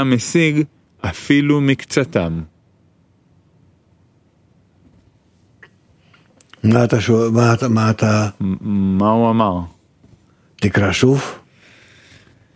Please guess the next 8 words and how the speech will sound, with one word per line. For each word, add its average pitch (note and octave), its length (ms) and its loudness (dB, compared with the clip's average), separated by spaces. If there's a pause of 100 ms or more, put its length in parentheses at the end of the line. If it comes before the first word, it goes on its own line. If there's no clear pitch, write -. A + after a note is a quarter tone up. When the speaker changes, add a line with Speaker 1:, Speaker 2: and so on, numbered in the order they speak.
(500)
Speaker 1:
נקרא - 560 -4
שוב. - 300 -10 (720)
"וצריך D#3 460 2
שתבין C#3+ 680 2 (180)
בכל A#2 440 0
תכלית A#2+ 760 -2 (240)
וכל A2 360 0
מטרה A2 760 0